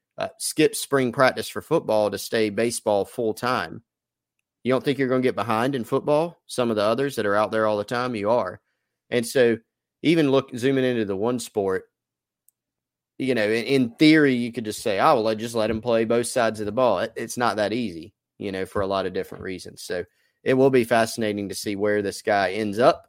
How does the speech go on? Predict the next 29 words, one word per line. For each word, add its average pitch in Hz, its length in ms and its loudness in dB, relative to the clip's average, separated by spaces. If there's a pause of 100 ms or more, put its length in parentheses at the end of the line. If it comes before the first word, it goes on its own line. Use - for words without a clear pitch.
(120)
number 107 260 -2
one, 120 380 0 (580)
um, 95 300 -2
just 113 200 -8
in 113 80 -6
terms 113 260 -2
of 101 100 -4
his 92 180 -8
recruitment. 127 480 -2 (720)
Certainly, 127 680 2 (100)
with - 140 -6
how 123 160 6
this 117 160 2
has 110 120 -8
gone, 117 300 2
Wes, 104 300 0
we'll 107 100 0
be 107 120 -2
continuing 110 480 -4
to 92 60 -6
track 107 280 0
that 110 200 0
because 101 260 -8
South 101 260 0
Carolina 101 220 -4
is 87 120 -10
heavily 92 280 -4
in 110 120 -2
it. 143 140 -6